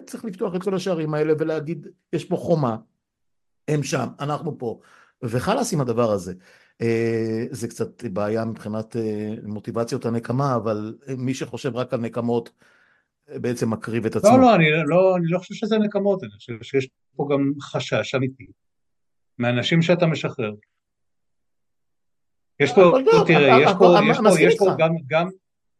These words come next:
Speaker 1: ה-, אבל,
Speaker 2: גם,
Speaker 1: אבל מה
Speaker 2: גם בתוך
Speaker 1: המחיר? השאלה אם, השאלה אם להקריב, אה, אנחנו מדברים על מאתיים חמישים,
Speaker 2: אני, אני, אני,
Speaker 1: מאה חמישים
Speaker 2: תבין,
Speaker 1: היום,
Speaker 2: אני
Speaker 1: זאת
Speaker 2: ב-
Speaker 1: אומרת, להקריב אנשים, אזרחים שאין להם שום,
Speaker 2: לא,
Speaker 1: מה,
Speaker 2: לא, לא,
Speaker 1: מה
Speaker 2: אני,
Speaker 1: המחיר?
Speaker 2: אני בדעתך, אני בדעתך
Speaker 1: כן.
Speaker 2: שצריך לעשות הכל כדי לשחרר אותו.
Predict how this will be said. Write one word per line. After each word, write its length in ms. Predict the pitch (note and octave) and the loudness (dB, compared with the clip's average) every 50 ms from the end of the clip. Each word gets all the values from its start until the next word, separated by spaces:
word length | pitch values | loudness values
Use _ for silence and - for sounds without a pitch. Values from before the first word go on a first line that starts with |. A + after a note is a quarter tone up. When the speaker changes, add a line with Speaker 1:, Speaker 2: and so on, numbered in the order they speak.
| _ _ _ _ _ _ - | _ _ _ _ _ _ -6
Speaker 1:
ה-, 260 | E3 E3 - - F3+ | -6 -4 0 0 2
אבל, 160 | F3+ G3+ G#3+ | 4 4 4
Speaker 2:
גם, 60 | - | 4
Speaker 1:
אבל 160 | E3 F3+ G#3 F#3+ | 4 4 4 6
מה 140 | F#3+ G#3+ | 6 6
Speaker 2:
גם 80 | A#3 B3 | 6 6
בתוך 160 | B3+ - - | 4 4 4
Speaker 1:
המחיר? 240 | F#3 F3 - A3+ E3+ | 4 4 4 4 2
השאלה 360 | D3+ C#3+ - F#3+ F3+ F3 F3+ | 0 0 0 0 2 2 2
אם, 80 | G3 G#3+ - | 0 0 -4
השאלה 360 | E3+ C#3+ - E3+ D#3 D#3 D#3+ | -6 -4 -2 -2 0 0 0
אם 120 | E3+ E3+ F3 | 0 0 -2
להקריב, 540 | F#3+ F3 F3+ - D#3+ D#3 E3+ E3 D3+ E3+ | -4 -4 -6 -6 -6 -4 -4 -4 -2 0
אה, 300 | F3 E3+ E3 E3 D#3+ E3 F3 F3 - | 0 2 2 2 2 0 -2 -4 -8
אנחנו 300 | E3 D3 E3 E3 C#3 D3+ | -10 -8 -8 -8 -8 -6
מדברים 280 | D3 D3 C#3+ D#3 F3 E3+ | -4 -2 0 0 2 2
על 80 | E3+ | 2
מאתיים 320 | E3+ D#3 D3 F3 F3 E3+ D3 | 2 2 2 2 0 0 0
חמישים, 280 | D#3+ E3+ F3+ F#3 F#3 F#3+ | 0 0 0 0 0 -2
Speaker 2:
אני, 60 | F3 | -2
אני, 340 | D3 D#3 E3 E3+ F3 F#3+ F#3 D3 | -2 0 0 0 0 -2 -4 -6
אני, 220 | C#3+ C3+ C#3+ D3+ D3+ | -8 -8 -6 -2 2
Speaker 1:
מאה 180 | D3+ F#3+ G#3+ | 4 4 4
חמישים 340 | F#3+ - A#3+ A#3+ F#3 - A#3+ | 4 4 4 4 4 4 4
Speaker 2:
תבין, 60 | A#3+ | 4
Speaker 1:
היום, 220 | B3 B3 B3+ B3+ A#3+ | 6 4 4 2 0
Speaker 2:
אני 80 | G3+ | -2
Speaker 1:
זאת 100 | - C#3 | -4 -2
Speaker 2:
ב- 40 | D3 | 0
Speaker 1:
אומרת, 100 | F#3 E3+ | 0 0
להקריב 300 | E3+ E3+ F3 F3+ G3 F#3+ G3+ | 0 -2 -4 -4 -2 -2 -2
אנשים, 360 | F#3+ F#3 F#3 G#3 A3 A3 G#3 | -2 -2 -4 -4 -2 -2 -2
אזרחים 360 | F#3 E3+ E3+ D#3+ F3 G3+ G3+ | -2 -2 -4 -6 -4 -4 -4
שאין 180 | F3+ F#3+ F#3 F#3+ | -2 0 0 0
להם 160 | F#3+ F#3+ F#3 | 0 -2 -2
שום, 360 | F3+ F#3+ G3 F#3+ F#3+ G3 - - _ _ _ - - | -2 -4 -4 -4 -6 -8 -10 -14 _ _ _ -2 4
Speaker 2:
לא, 80 | E3+ F#3+ | 6 8
Speaker 1:
מה, 60 | A3+ A#3+ | 8 8
Speaker 2:
לא, 140 | B3 A#3+ | 8 8
לא, 80 | A#3+ A#3 | 8 8
Speaker 1:
מה 60 | F#3+ | 8
Speaker 2:
אני, 100 | F3 F#3 | 8 6
Speaker 1:
המחיר? 120 | G#3 G#3+ E3+ | 6 4 4
Speaker 2:
אני 140 | D#3+ F#3 | 2 2
בדעתך, 440 | F#3 F#3 F#3 F3+ F3 D#3 D3+ - - | 4 4 4 4 4 2 0 0 0
אני 260 | D3+ D#3 D#3+ D3+ D#3 | 0 2 2 0 -2
בדעתך 320 | E3 E3 D3 C#3+ C3 C3+ - | -6 -8 -6 -6 -8 -6 -4
Speaker 1:
כן. 140 | D3+ D3+ A2 | -2 -2 -2
Speaker 2:
שצריך 220 | A2 - D3+ C3 | -4 -6 -8 -8
לעשות 280 | C3 C3 - E3 E3 C3+ | -8 -8 -10 -10 -10 -10
הכל 240 | B2+ - E3+ E3+ E3 | -6 -4 -4 -4 -2
כדי 140 | D#3+ C#3+ C3+ | -2 -4 -4
לשחרר 300 | C3 - - - A2 G2 | -4 -6 -10 -16 -18 -18
אותו. 200 | F#2+ F#2+ _ | -18 -20 _